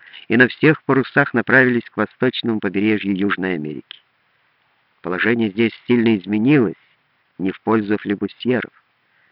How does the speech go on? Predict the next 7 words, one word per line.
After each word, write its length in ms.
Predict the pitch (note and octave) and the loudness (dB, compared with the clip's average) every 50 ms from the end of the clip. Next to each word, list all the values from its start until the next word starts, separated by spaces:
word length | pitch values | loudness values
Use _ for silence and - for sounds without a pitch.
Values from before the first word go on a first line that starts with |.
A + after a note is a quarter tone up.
| _ _ _ _ _ _ _ _ _ _ _ _ _ _ _ _ _ _ _ | _ _ _ _ _ _ _ _ _ _ _ _ _ _ _ _ _ _ _
Это 320 | - G#2+ A#2+ A2+ G#2+ G2+ - | -4 0 2 2 2 2 2
проявилось 540 | - - A2 G#2+ G2+ G#2 A#2 A#2 A#2 A2+ - - _ _ _ _ | 0 0 2 2 2 4 4 4 4 2 0 -2 _ _ _ _
при 140 | - G#2+ G#2 | -4 -4 -2
подходе 480 | - G2 - - - A2+ A2+ A2 G2+ | -2 -2 -2 -2 0 0 0 0 0
к 80 | - G#2 | 0 -2
острову 420 | G#2+ G#2 - - - G2+ G2+ F#2+ | -2 -2 -4 -6 -6 -4 -4 -4
Барбадос, 540 | F2+ F#2+ F#2+ F#2 F#2 F#2+ F2 G2+ B2+ C#3 - | -4 -4 -6 -6 -6 -4 -2 0 0 0 -2